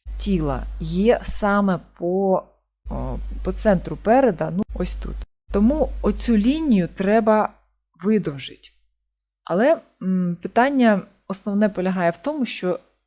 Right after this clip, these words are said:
е, разом з тим треба оцю лінію залишити прямою. Е, що я буду робити? Я введу рельєф, е, розріжу його і зшию ось таким чином, що,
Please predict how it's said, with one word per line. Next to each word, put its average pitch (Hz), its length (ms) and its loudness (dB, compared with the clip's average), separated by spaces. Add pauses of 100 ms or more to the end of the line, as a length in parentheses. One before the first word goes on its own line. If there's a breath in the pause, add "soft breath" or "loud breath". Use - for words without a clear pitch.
(260)
е, 175 240 -2
разом 202 280 0
з - 80 -8
тим 262 220 -2
треба 202 280 0
оцю 175 240 -2
лінію 190 320 0
залишити 165 480 -6
прямою. 147 600 -8 (560)
Е, 160 200 -2
що 277 200 -2
я 277 140 4
буду 208 300 -2
робити? 160 440 -4
Я 226 560 0
введу 190 480 -2
рельєф, 175 680 -2 (580)
е, 170 280 -6
розріжу 202 680 -4
його 160 540 -6
і 175 80 -16
зшию 220 760 -6 (200)
ось - 220 -16
таким 196 320 -12
чином, 202 380 -8
що, 175 420 -10